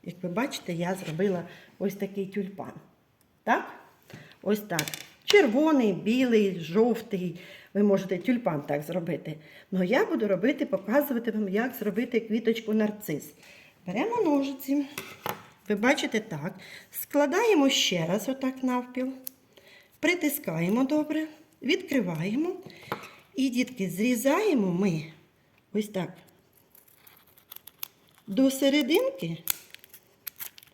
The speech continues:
І потім від цієї серединки вниз зрізаємо. Ось так. І виходить, дітки, ось така квіточка,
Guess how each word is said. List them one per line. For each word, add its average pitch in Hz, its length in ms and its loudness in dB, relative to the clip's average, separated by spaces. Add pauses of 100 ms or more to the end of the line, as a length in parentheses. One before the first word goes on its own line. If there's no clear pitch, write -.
(760)
І 214 140 0
потім 254 440 0
від 208 220 -4
цієї 247 380 2
серединки 170 760 -4 (220)
вниз 240 460 4
зрізаємо. 170 640 -4 (1120)
Ось 208 220 -6
так. - 420 -8 (960)
І 208 100 -2
виходить, 196 540 -4
дітки, 190 340 -8 (760)
ось 285 200 -6
така 190 360 -8
квіточка, 156 760 -12